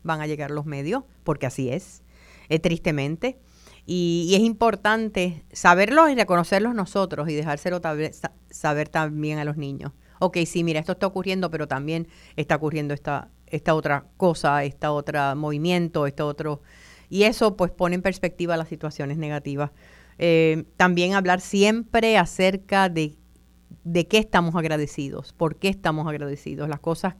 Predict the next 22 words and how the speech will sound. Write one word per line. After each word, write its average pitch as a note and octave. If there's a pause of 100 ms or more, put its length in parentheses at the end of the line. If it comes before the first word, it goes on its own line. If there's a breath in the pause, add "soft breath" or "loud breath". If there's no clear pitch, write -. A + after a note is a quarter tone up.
(100)
que E3+
tenemos D#3+
que E3+
agradecer D3
en D3+
nuestra D3
vida. C3+ (540 soft breath)
Eh, D#3+ (480 soft breath)
eh, E3+
también, G3+
eh, F3 (420 loud breath)
eliminar, G3+
eh, F#3+
las F3
palabras F3+
hirientes F#3+
y E3+
el E3+
discurso G3 (420 soft breath)
del F#3
odio, A3+ (180)
eh, D#3